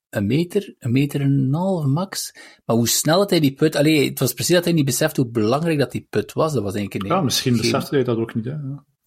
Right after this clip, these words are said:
Speaker 1: Enfin, hij besefte het wel nadien, want hij zag echt, de camera bleef op zijn gezicht en hij zag, hij
Speaker 2: Mhm.
Speaker 1: was echt compleet heartbroken. Oh, het was, het was inderdaad, hij maakt eagle, dan maakt hij dan nog een hole-in-one. Het ziet er naar uit dat hij, dat hij het gaat redden.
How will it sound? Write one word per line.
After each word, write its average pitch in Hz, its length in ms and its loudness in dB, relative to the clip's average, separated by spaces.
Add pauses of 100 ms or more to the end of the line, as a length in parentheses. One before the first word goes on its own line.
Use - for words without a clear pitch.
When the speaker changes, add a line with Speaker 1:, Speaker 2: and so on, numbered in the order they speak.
Speaker 1:
Enfin, - 180 -6
hij 110 180 -4
besefte 135 380 -2
het - 100 -2
wel 165 160 2
nadien, 156 300 0
want 139 180 2
hij 123 100 0
zag 120 80 0
echt, 143 140 -4
de 120 100 -6
camera 139 340 2
bleef 120 280 0
op 143 120 0
zijn 123 180 -4
gezicht 139 360 -2
en 117 100 -2
hij 110 100 -2
zag, 127 140 0
hij 120 100 4
Speaker 2:
Mhm. 110 80 2
Speaker 1:
was 117 180 2
echt 117 160 -8
compleet 127 520 -4
heartbroken. 127 840 0 (1000)
Oh, - 180 -16
het - 100 -14
was, - 180 -2
het - 80 -4
was 110 140 -4
inderdaad, 110 400 0
hij 120 100 0
maakt 110 320 -2
eagle, 131 680 4
dan 110 220 -2
maakt 110 200 -4
hij 110 100 -2
dan 107 120 -2
nog 110 140 -2
een 110 80 -4
hole-in-one. 110 880 0 (300)
Het - 100 -16
ziet 120 140 -2
er 113 60 0
naar 107 120 2
uit 110 180 2
dat - 200 -4
hij, 104 300 0 (100)
dat - 180 -8
hij 110 80 -2
het 104 140 -8
gaat 107 220 -6
redden. 139 460 -2